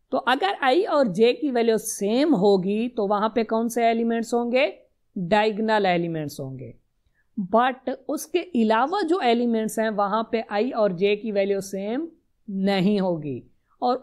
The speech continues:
उन्हीं एलिमेंट्स को हमने चेक करना है कि वहाँ पे एलिमेंट्स ज़ीरो हैं या फिर नहीं। So, हम क्या करेंगे, यहाँ पे लगाएंगे एक कंडीशन कि अगर हमारे पास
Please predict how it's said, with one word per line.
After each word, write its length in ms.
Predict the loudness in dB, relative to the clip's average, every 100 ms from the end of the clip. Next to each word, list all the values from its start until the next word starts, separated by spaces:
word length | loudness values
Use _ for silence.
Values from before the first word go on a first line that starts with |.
| 0
उन्हीं 360 | 2 4 2
एलिमेंट्स 580 | 2 0 2 2 0 -2
को 100 | -4
हमने 320 | -2 -2 -2
चेक 320 | -2 -2 -2 -2
करना 280 | -4 -2
है 160 | -2 -2
कि 160 | -2 -4
वहाँ 380 | -2 -2 -4 -2
पे 140 | -2 0 0
एलिमेंट्स 520 | -2 -2 -4 -8 -12 _ _ _ -6
ज़ीरो 360 | 0 2 2
हैं 240 | 2 -2 -2
या 200 | 0 0
फिर 460 | 0 -2 -2 -6 _ _ -10
नहीं। 580 | -4 0 0 0 -4 -10 -20 _ _ _ _
So, 600 | -12 -2 2 4 4 2
हम 160 | 0 0
क्या 160 | 0 2
करेंगे, 320 | 0 0 0
यहाँ 280 | 2 0 0
पे 80 | 0
लगाएंगे 640 | 0 2 0 0 0 0 0
एक 160 | -2 -2
कंडीशन 800 | 0 0 0 0 0 0 -2 -6 _ _ _ _ _ _ _
कि 120 | 0
अगर 440 | 0 0 0 2 2
हमारे 460 | 2 2 2 2
पास 520 | 0 2 2 2 0